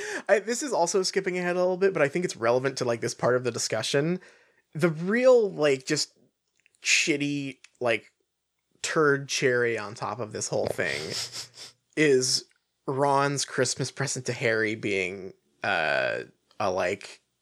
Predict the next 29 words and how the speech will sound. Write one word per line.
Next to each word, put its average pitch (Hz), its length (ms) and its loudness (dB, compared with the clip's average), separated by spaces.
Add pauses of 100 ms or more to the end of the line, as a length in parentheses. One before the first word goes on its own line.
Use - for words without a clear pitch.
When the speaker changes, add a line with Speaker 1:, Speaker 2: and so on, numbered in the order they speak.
(300)
Speaker 1:
a, 110 220 -2
a 113 80 -2
pickup 104 420 -2
artist 90 500 -6
book. - 380 -10 (400)
Speaker 2:
I 359 140 -4
completely 254 480 -12
forgot 196 320 -4
about 180 260 -8
that. 190 300 -2
Speaker 1:
Right? 359 480 2 (140)
There's 285 320 -4
so 294 260 -2
many 311 240 -6
little 254 260 -6
details 247 520 -2
in 190 80 -4
this 175 180 -4
chapter 175 480 0 (100)
that, 180 240 2 (280)
you 190 80 2
know, 160 100 4
that 165 100 2
don't 202 220 2
mean 180 220 2
anything 131 320 -2
'cause 135 100 -4
nothing's 165 260 -4
happening. 117 600 -2